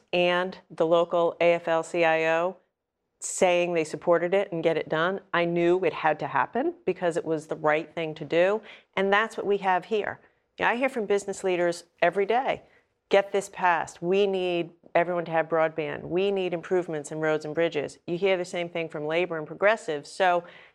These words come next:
yes, it's complicated. No, we're not there yet, but it's going to happen.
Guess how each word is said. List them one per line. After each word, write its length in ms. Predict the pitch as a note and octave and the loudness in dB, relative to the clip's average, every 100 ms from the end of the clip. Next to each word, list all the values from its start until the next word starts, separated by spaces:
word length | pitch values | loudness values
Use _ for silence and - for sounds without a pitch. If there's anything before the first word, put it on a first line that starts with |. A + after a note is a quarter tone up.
| _ | _
yes, 200 | D#4 E4 | 2 4
it's 140 | D4 | -2
complicated. 840 | - B3+ A#3 A#3 B3 A3+ A3+ C#4+ - - | 0 0 0 -2 2 4 4 2 -2 0
No, 200 | A#3+ C4 | 4 4
we're 100 | C4+ | 4
not 240 | B3 G3+ | 2 0
there 220 | G3 F3+ F3+ | 2 2 4
yet, 400 | F#3 G3+ A#3+ _ _ _ _ | 2 2 0 _ _ _ _
but 120 | B3 C#4 | 2 2
it's 120 | C#4 | 0
going 280 | C#4 C#4+ C#4 | 0 2 2
to 80 | |
happen. 360 | C4 D4 C#4+ | 2 0 0